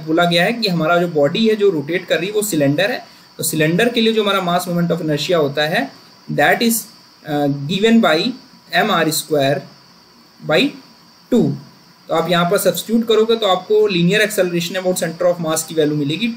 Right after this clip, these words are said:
two by three G sin theta। ठीक है, तो यहाँ पर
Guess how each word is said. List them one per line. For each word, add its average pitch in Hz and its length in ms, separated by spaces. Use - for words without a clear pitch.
two 233 180
by 156 120
three 233 220
G 214 180
sin 180 320
theta। 135 260
ठीक 202 120
है, 214 80
तो 180 120
यहाँ 160 240
पर 175 120